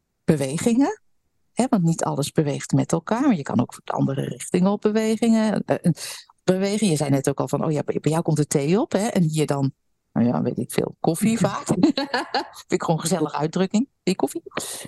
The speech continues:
Speaker 1: Ehm, dus dat het in de manifestatie, in de creatie anders is.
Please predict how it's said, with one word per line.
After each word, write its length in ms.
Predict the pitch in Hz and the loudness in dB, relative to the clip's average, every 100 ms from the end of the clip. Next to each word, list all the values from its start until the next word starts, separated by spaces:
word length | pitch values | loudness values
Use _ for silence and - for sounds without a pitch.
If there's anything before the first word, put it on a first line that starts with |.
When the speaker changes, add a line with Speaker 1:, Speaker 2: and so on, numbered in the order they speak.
| _ _ - | _ _ -4
Speaker 1:
Ehm, 360 | 214 233 226 226 _ _ _ _ _ _ _ _ _ _ - - | 0 2 2 0 _ _ _ _ _ _ _ _ _ _ -20 -10
dus 180 | - 175 | 0 0
dat 160 | 202 196 | 2 0
het 180 | 185 - _ | -2 -4 _
in 160 | - 190 | 2 4
de 80 | 180 | 4
manifestatie, 1200 | 175 180 170 - 156 - 208 269 302 - 175 165 | 2 2 0 0 -2 0 -2 -2 -6 -4 -4 0
in 200 | 175 170 | 2 2
de 140 | 165 - _ | 0 -6 _
creatie 800 | - 170 160 151 185 262 - 180 - | -4 -2 0 -2 -2 -4 -4 -4 -2
anders 460 | 160 147 139 135 | 0 2 0 -2
is. 440 | - 127 175 - | -6 -4 -4 -6